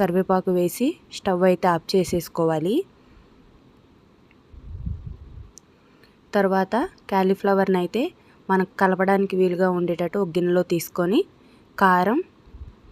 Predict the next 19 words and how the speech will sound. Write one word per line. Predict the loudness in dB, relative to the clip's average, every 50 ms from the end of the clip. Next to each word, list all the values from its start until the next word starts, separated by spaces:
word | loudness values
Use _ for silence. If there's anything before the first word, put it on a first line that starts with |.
| -20 -20 -20 -20 _ _ _ _ _ _ _ _ _ -4 0
హాఫ్ | 0 0 0 0 0 0
కప్, | 0 0 -2 -6 -20 -20 -20 -20 -20 _ _ _ _ -20 -20 -20 -20 -20 _ _ -20
సాల్ట్ | -14 -4 2 4 6 6 6 4 2 2
అయితే | 0 2 0 -2 -2 0 2
పావు | 2 2 2 0 0
కప్పు, | -2 -4 -4 -4 -4 -2 -2 -2 -4 -10 -20 -20 -20 -20 _ _ -14 _ 0
మనం | 2 2 4 4 4 2
వేయించిన | 2 2 2 2 0 -2 -4 -6 -4 -2
పొడిని | 0 0 2 2 2 2
అయితే | 0 0 0 0 0 0
వేసేసుకుందాం. | 0 -2 0 -2 -2 -2 -4 -4 -4 -2 0 0 0 -2 -2 -4 -8 _ _ _ _ _ -20 -20 -20 _ -20 -20 _ -20 -18 -16 -16 -16 -16 -18 -20 -18 -18 -16 -16 -16 -18 -20 -20 -20 -20 -20 -20 -20 -20 _ _ _ -2 0
అలాగే | 2 2 2 0 0 0 0 -2 -2 -6 -10 -10 -4
పోపు | 0 0 2 2 2 2
అంతా | 0 0 0 -4 -2 -2
చల్లారిపోయిన | 0 0 2 2 2 0 0 0 0 0 0 0 0
తర్వాత | -2 0 0 -2 -2 -2 -2 -4 -4 -4 -8 -14 -20 -20 -20 -20 -20 _ _ _ _ _ _ _ _ -2
పచ్చళ్ళలోకి | -2 -2 -2 -2 -2 0 2 2 2 2 0 0 -2
అయితే | -2 0 0 0 2 2
వేసేసుకోవాలి. | 0 -2 -2 -4 -6 -6 -6 -4 -2 0 0 0 0 0 -2